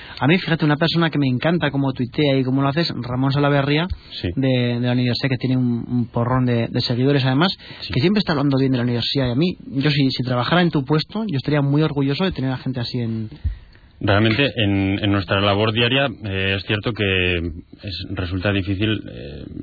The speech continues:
Speaker 2: tener una relación muy directa con ellos, pero sí se está haciendo esfuerzos en los últimos, bueno, de hecho, en este último curso,
Speaker 1: Ujú.
Speaker 2: para, para tener, eh, reuniones con ellos, eh, contarles qué es lo que estamos haciendo de cara a la promoción.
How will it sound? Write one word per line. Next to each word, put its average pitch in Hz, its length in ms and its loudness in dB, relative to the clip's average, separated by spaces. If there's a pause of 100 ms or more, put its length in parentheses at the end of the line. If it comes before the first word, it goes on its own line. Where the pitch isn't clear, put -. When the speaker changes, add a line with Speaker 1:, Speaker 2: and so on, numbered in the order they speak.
(280)
Speaker 2:
tener 98 360 2
una 95 320 4
relación 95 480 0
muy 98 120 2
directa 95 380 0
con 95 180 -2
ellos, 107 240 0
pero 127 200 0 (640)
sí 117 200 2
se 120 60 4
está 123 200 2
haciendo 120 280 2
esfuerzos 117 400 0 (840)
en 104 340 2
los 98 160 0
últimos, 107 540 0
bueno, 120 240 0
de 104 120 2
hecho, 107 140 -2
en 113 120 2
este 101 240 0
último 98 380 0
curso, 92 440 -4 (420)
Speaker 1:
Ujú. 143 160 4
Speaker 2:
para, 92 720 2 (400)
para 92 240 0
tener, 101 420 2 (160)
eh, 98 220 -2
reuniones 113 1000 2
con 104 180 -2
ellos, 110 440 0 (120)
eh, 92 260 0
contarles 110 480 0
qué 120 120 0
es 117 40 0
lo 117 60 2
que 110 80 -2
estamos 113 280 0
haciendo 107 320 0
de 101 120 2
cara 101 180 0
a 101 60 2
la 95 100 0
promoción. 95 640 0